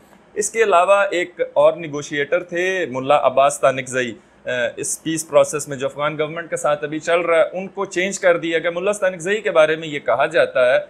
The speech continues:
कि वो पाकिस्तान के साथ affiliated थे।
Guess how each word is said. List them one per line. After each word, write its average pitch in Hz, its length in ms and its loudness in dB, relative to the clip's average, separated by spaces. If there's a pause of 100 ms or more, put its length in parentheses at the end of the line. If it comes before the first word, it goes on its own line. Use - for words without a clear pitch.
(280)
कि 180 60 -4
वो 185 220 -2
पाकिस्तान 160 520 2
के 156 100 -6
साथ 147 260 0 (100)
affiliated 139 640 0
थे। 113 180 -4